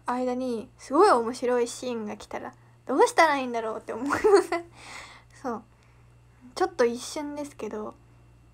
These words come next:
私多分映画をこうやって見ながら、こうノールックでポップコーンを取って口に運んだら、もう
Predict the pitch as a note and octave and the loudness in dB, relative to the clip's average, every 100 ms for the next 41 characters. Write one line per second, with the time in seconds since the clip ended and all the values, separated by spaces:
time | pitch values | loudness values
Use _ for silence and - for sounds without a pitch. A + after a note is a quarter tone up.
0 | _ _ _ _ _ _ _ _ _ _ | _ _ _ _ _ _ _ _ _ _
1 | - A#3+ A#3+ C4+ - C4+ A#3 G#3+ B3 C#4 | -10 -6 -2 -2 0 0 -2 -4 -2 2
2 | D4 D#4 D4 C#4+ C#4 C#4+ C4 - - _ | 4 4 4 -2 -2 -2 -2 -6 -12 _
3 | _ _ _ A#3 B3+ D4 A#3+ G#3+ G#3+ G#3 | _ _ _ -4 0 2 2 0 -2 -6
4 | - - A3 A3+ A#3+ A#3 C4 E4 E4+ E4+ | -12 -10 -8 -8 -6 -2 2 2 0 0
5 | B3+ A3 - - B3 C4 A#3 A3 G#3+ G#3+ | 0 0 -2 -8 -2 0 0 -2 -4 -6
6 | A3 - _ - C4 - - A3 - - | -10 -16 _ -8 -8 -8 -10 -10 -10 -12
7 | - A#3+ B3 B3 A#3+ A#3+ A#3+ A#3+ G#3+ G#3+ | -8 -6 -6 -4 -4 -4 -4 -4 -6 -8
8 | - - - - - - A#3 G#3+ | -12 -20 -20 -20 -14 -4 -2 -4